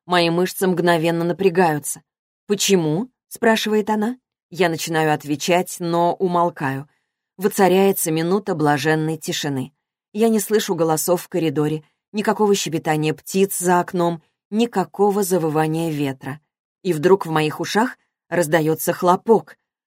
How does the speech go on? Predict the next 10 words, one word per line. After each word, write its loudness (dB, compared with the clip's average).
Внезапно 2
я 4
слышу 0
эхо 2
голосов. 0
Они 2
медленно 0
приближаются 0
ко 0
мне 2